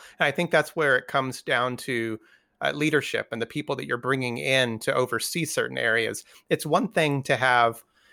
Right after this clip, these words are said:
you know, my wife and her friend Sarah, who are both not Hispanic, to give the idea of it, but for them to take it on as though they know what they're talking about and doing it would be inappropriate. So that's where they started partnering with people like the Spanish Club and local groups and organizations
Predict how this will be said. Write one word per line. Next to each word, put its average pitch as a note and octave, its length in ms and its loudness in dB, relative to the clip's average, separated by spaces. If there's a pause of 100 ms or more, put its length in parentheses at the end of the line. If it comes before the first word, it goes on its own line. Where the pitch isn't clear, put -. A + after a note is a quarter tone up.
(140)
you D3 100 -2
know, A#2+ 220 4
my B2 140 4
wife B2+ 320 4
and B2+ 80 0
her A2+ 120 -2
friend A#2+ 240 2
Sarah, C3 320 4
who B2 80 -2
are A#2+ 120 6
both A#2+ 320 0
not B2 180 0
Hispanic, B2 680 0
to A#2 400 -2 (360)
give E3 180 2
the D3 120 4
idea B2 540 2
of G#2+ 240 2
it, G2+ 220 -4 (160)
but C3+ 160 2
for D3+ 120 0
them F3+ 300 2
to C3 340 -2
take D3+ 320 0
it B2+ 80 0
on C3 280 4
as A2+ 180 -2
though A#2+ 240 2
they A#2 160 0
know A#2+ 160 0
what A#2 140 -2
they're A2 100 -4
talking A#2 400 0
about A2 200 0
and A2 100 -10
doing D3 240 0
it A2+ 100 -4
would A#2 100 -10
be A#2 140 -4
inappropriate. A#2 600 0
So D3+ 320 4 (180)
that's D#3+ 240 2
where E3 120 6
they C3+ 120 6
started C3 320 0
partnering C#3+ 500 0
with A2+ 300 -2
people B2 240 -4
like A2 160 -2
the A#2+ 60 -8
Spanish A#2 400 -4
Club A2 260 0
and A#2 100 -6
local A#2+ 240 0
groups B2+ 340 -2
and B2 80 -4
organizations A#2+ 840 0